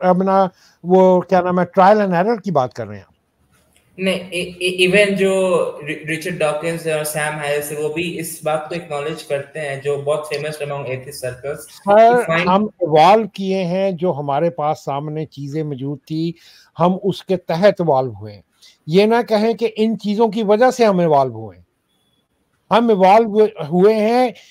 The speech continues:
Speaker 1: इन चीज, ऐसा atmosphere हमारे पास था तो हमारे इस तरह की life बनी। अब कई ऐसी चीजें हैं जो <clears throat> समंदर के आखिरी अपना क्या नाम है तह में रहती हैं,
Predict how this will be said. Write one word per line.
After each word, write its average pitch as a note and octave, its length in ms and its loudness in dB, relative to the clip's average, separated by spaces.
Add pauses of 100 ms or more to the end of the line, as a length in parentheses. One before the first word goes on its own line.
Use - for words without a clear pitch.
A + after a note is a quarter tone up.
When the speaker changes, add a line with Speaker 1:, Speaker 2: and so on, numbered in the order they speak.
(180)
Speaker 1:
इन A#3 200 0
चीज, G#3+ 440 -6
ऐसा G3+ 420 2
atmosphere F#3 580 0
हमारे G3 280 0
पास G3 340 -4
था G#3+ 100 0
तो G#3+ 140 -4
हमारे F3 480 -2
इस F3+ 200 -12
तरह F#3 160 0
की E3+ 160 -8
life B2+ 300 -6
बनी। F#2 220 -16 (520)
अब F#3+ 240 2
कई B3 160 4
ऐसी A3+ 280 2
चीजें G#3 300 -4
हैं G#3+ 360 -2 (260)
जो F#3 320 2
<clears throat> A3 460 2
समंदर G#3 440 0
के G#3+ 100 -2
आखिरी G#3+ 560 0
अपना F#3 580 -2
क्या F#3 160 -2
नाम F3+ 180 -2
है F3 180 -2
तह G3 280 2
में F3+ 100 2
रहती D3+ 300 0
हैं, A2+ 100 -12